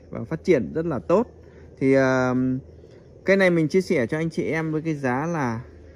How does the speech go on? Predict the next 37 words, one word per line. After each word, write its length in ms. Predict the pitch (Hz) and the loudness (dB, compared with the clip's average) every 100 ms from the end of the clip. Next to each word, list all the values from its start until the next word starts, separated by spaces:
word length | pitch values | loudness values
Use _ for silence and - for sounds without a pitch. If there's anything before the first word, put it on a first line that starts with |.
| - - - - - - | -20 -20 -20 -20 -20 -4
bốn 240 | 123 143 | 0 0
trăm 220 | 180 190 | 0 -2
nghìn 160 | 175 135 | 0 2
đồng 240 | 131 123 | 2 2
nhé. 140 | 131 180 - - - | 2 0 -4 -20 -16
Đấy. 140 | - - - - - - - - | -16 -16 -20 -20 -20 -20 -20 -14
Anh 100 | - | -10
chị 100 | 131 | -6
em 160 | 110 135 | -2 0
nhìn 200 | 127 113 | 0 -2
ạ, 100 | 95 - - - - | -4 -10 -20 -20 -16
bốn 240 | - 117 147 | -2 0 0
trăm 220 | 185 160 | -2 0
nghìn 140 | 131 | 2
đồng 240 | 120 113 110 | 2 0 0
này. 140 | 110 - - - - | -4 -10 -20 -20 -10
Mình 160 | 120 123 | -2 0
đánh 200 | 127 131 | 2 4
dấu 220 | 143 151 | 2 2
đây 120 | 175 | 0
là 120 | 147 | 0
mã 260 | 117 120 113 | 0 -2 -4
số 220 | - 139 | -2 -2
không 280 | 156 175 160 | 0 -4 0
một 180 | 143 117 - - - - | 0 0 -8 -20 -20 -12
của 120 | 101 | -10
cây 160 | 104 131 | -6 -4
Trần 220 | 127 110 | -4 -4
Tuấn, 260 | 113 131 202 - - - - - - - | -6 -6 -8 -18 -20 -20 -20 -20 -20 -20
lai 200 | - 135 | -12 -10
đùi 160 | 131 123 | -6 -6
gà. 340 | 104 120 117 - - - - - - - - - - - - - - - - - - - - - - - - - - - - - - - - - | -6 -8 -10 -14 -20 -20 -20 -20 -20 -20 -20 -20 -20 -20 -20 -20 -20 -20 -20 -20 -20 -18 -18 -18 -20 -20 -20 -20 -20 -20 -20 -20 -20 -20 -20 -8
Mã 200 | 143 170 | -6 -2
số 160 | 190 | -2
không 220 | 180 202 196 | 0 0 2
hai. 340 | 208 208 196 - - - - - - - - | 2 2 0 -4 -18 -20 -20 -20 -20 -20 -18
Đây. 100 | - | -12